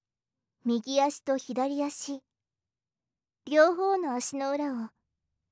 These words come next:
お互いに合わせてください。そしてそのままゆっくりと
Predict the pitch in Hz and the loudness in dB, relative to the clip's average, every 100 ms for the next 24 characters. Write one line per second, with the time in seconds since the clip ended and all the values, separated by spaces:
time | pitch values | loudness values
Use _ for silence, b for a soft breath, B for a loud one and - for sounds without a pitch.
0 | _ _ _ _ _ 226 - 269 285 294 | _ _ _ _ _ -8 -2 0 2 2
1 | 277 285 254 262 302 370 330 247 233 - | 0 -2 0 0 2 -2 -4 -6 -12 -10
2 | 277 285 _ _ _ _ _ _ _ _ | -10 -12 _ _ _ _ _ _ _ _
3 | _ _ _ _ _ _ _ _ _ _ | _ _ _ _ _ _ _ _ _ _
4 | _ _ _ _ _ _ _ _ _ _ | _ _ _ _ _ _ _ _ _ _
5 | _ _ - 262 254 - 277 269 262 277 | _ _ 0 0 0 0 0 0 -2 0
6 | 285 294 302 277 269 - _ 277 339 - | 2 0 0 -2 -6 -8 _ -4 -2 -4